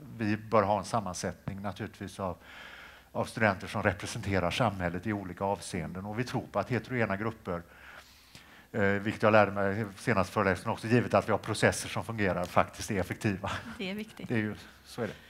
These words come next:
Speaker 2: Men finns det några särskilda mål uppsatta att, eh, om tjugo år så ska det se ut på det här viset, då ska vi ha den här, eh, blandningen eller den här, eh,
Speaker 1: Nej, alltså, jag,
Speaker 2: procentandelen,
Speaker 1: jag,
Speaker 2: eller?
Speaker 1: det skulle man kunna säga att om, om ett visst antal år, det finns inte så skarpt där man kan säga om,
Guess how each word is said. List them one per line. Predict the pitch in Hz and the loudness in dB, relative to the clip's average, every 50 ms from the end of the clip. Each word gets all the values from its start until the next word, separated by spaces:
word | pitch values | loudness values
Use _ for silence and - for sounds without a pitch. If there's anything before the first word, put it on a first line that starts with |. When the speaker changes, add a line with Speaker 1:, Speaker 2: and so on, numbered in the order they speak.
| - - | -14 -10
Speaker 2:
Men | - 254 254 | -6 -4 -2
finns | 302 294 285 | -2 -2 -2
det | - | -2
några | 262 262 247 | -2 -2 -2
särskilda | - - 262 247 214 240 220 233 220 | -2 -2 -2 -2 -2 -4 -4 -2 0
mål | 214 214 220 269 349 381 370 349 | 2 2 2 2 2 0 0 -2
uppsatta | 359 349 349 - - - 185 175 - - 190 | -2 -4 -6 -6 -4 -2 -2 -2 0 0 0
att, | 196 196 - - | 0 0 -2 -2
eh, | 202 202 196 190 185 190 185 | -2 -2 -2 -2 -6 -6 -4
om | - 208 208 208 202 202 | -2 -2 -2 -4 -4 -4
tjugo | - - 277 262 233 226 208 226 | -2 0 0 0 0 0 0 0
år | 247 220 196 180 175 170 170 | 0 0 0 0 0 -2 -2
så | 170 180 | -4 -6
ska | - - | -4 -4
det | 190 | -4
se | 185 - 202 | -4 -4 -6
ut | 190 - | -8 -8
på | - - | -8 -6
det | - | -4
här | 175 214 196 196 196 | 0 0 0 0 0
viset, | 190 175 165 185 - - - - | -4 -6 -8 -8 -8 -8 -10 -10
då | - | -12
ska | 190 - - | -12 -12 -10
vi | 185 185 | -8 -8
ha | 185 190 185 | -8 -8 -8
den | 180 180 | -6 -2
här, | 190 185 180 180 190 - - - - - - - - - - - - - | 0 0 0 -2 -4 -8 -16 -20 -20 -20 -20 -20 -20 -20 -20 -20 -16 -10
eh, | 196 185 180 180 175 175 170 170 170 175 180 185 190 202 - - - 190 | -8 -6 -6 -6 -6 -6 -8 -10 -10 -12 -14 -14 -14 -14 -14 -12 -8 0
blandningen | 190 208 226 208 185 185 175 170 175 175 175 180 185 180 175 | 6 6 8 8 6 4 -2 -4 -4 -4 -2 -2 -2 0 0
eller | 180 180 185 180 | 0 -2 -2 -2
den | 180 185 185 | -2 -4 -2
här, | 185 202 190 196 190 | -2 0 0 0 0
eh, | 190 185 - - - 190 190 190 190 190 190 190 - | -2 -6 -10 -12 -12 -10 -8 -8 -8 -10 -10 -4 2
Speaker 1:
Nej, | 160 170 | 4 6
alltså, | 170 - - | 6 8 8
jag, | 254 - | 8 8
Speaker 2:
procentandelen, | 202 190 208 202 185 180 196 180 - | 8 6 4 4 6 6 6 6 6
Speaker 1:
jag, | 220 208 185 | 4 4 4
Speaker 2:
eller? | 180 208 175 - - - | 2 -2 -6 -8 -2 2
Speaker 1:
det | 170 151 | 4 4
skulle | - - 170 | 4 2 0
man | 190 175 | -2 0
kunna | - 160 151 | 4 4 4
säga | 139 - 190 170 156 151 143 131 | 6 8 8 8 10 10 8 8
att | 120 - 165 | 6 4 0
om, | 147 139 151 | -2 -2 -2
om | - 143 131 | -2 -2 -2
ett | 139 - | -2 -2
visst | 147 123 - - | -4 -2 0 0
antal | 135 120 - 139 | 0 0 0 0
år, | 135 127 | 0 0
det | 123 131 | 0 2
finns | - 160 151 - - | 4 4 4 6 4
inte | 147 120 - 107 | 2 0 0 -4
så | - - 104 | -6 -6 -4
skarpt | - - - 120 101 98 - - | 2 6 8 10 10 8 6 2
där | - 101 | -2 -4
man | 104 92 | -2 -2
kan | 101 | 0
säga | 98 104 101 | 2 2 2
om, | 92 101 117 | 2 0 -4